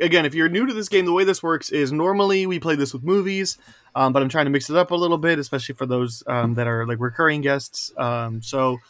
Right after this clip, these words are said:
um, I asked for T V seasons, um, that you would rate on a scale of one through ten, um, and it ha-, they all have to be the same number. And so I'm gonna give him,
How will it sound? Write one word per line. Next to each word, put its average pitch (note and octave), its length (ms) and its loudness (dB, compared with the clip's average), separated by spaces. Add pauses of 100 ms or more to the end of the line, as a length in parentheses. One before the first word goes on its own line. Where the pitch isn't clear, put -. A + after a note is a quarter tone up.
(640)
um, C3+ 200 0
I C#3 120 2
asked C3+ 160 -2
for C3+ 100 -4
T A3+ 260 0
V G3 160 0
seasons, C3+ 680 -4 (380)
um, C#3+ 280 2
that C#3+ 120 2
you F3 160 -2
would G3+ 220 0
rate D3 560 -2 (100)
on D3 120 -4
a C#3+ 60 -2
scale C#3+ 480 0
of B2 300 0
one C#3 400 0
through D#3+ 300 -4
ten, C#3+ 400 -6 (320)
um, B2+ 380 -2
and C#3 100 -2
it C3+ 60 -4
ha-, D#3 160 0
they E3 100 2
all E3+ 160 4
have D#3+ 200 0
to D3+ 80 -6
be C#3 140 2
the C3 120 0
same B2+ 300 -4
number. A#2+ 480 -10
And C3+ 160 -6
so C3 160 -2
I'm C#3+ 140 2
gonna D3 180 2
give C#3 220 4
him, C#3 460 4